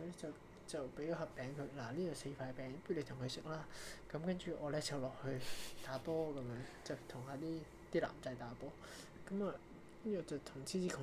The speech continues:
咗幾次，「嗱，芝芝，阿姐姐喺度陪你食餅餅，係啊，你可以食晒嘅。」咁呢，爹哋就喺你眼前面嗰度同啲同學仔打波，眼前嘅啫。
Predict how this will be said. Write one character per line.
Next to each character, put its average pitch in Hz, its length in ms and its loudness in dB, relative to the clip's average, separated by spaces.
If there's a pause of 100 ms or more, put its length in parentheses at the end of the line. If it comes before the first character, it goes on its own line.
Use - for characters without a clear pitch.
咗 151 60 -2
幾 143 200 2
次， - 220 -4 (120)
「嗱， 139 40 -2 (120)
芝 - 160 0
芝， 190 240 2 (640)
阿 - 60 -4
姐 123 180 -4
姐 165 240 2
喺 156 140 2
度 151 100 0 (140)
陪 127 100 -2
你 131 140 -2
食 - 140 -2
餅 - 360 -4
餅， 131 40 2
係 131 600 -4
啊， 123 40 -2 (100)
你 143 60 -2 (100)
可 156 80 0
以 165 40 4
食 - 220 -2
晒 - 120 -8 (260)
嘅。」 - 80 -8 (680)
咁 160 60 0
呢， 185 120 2 (120)
爹 185 100 2
哋 180 180 0
就 151 80 -2
喺 143 80 4
你 170 60 2
眼 - 540 0
前 127 240 2
面 120 180 0
嗰 143 80 -2
度 151 60 -4 (100)
同 139 100 -8
啲 139 160 -2 (140)
同 131 180 -8
學 131 80 -6
仔 135 140 0
打 - 140 -4 (140)
波， 135 200 2 (480)
眼 139 100 0
前 131 180 2
嘅 127 140 0
啫。 151 120 0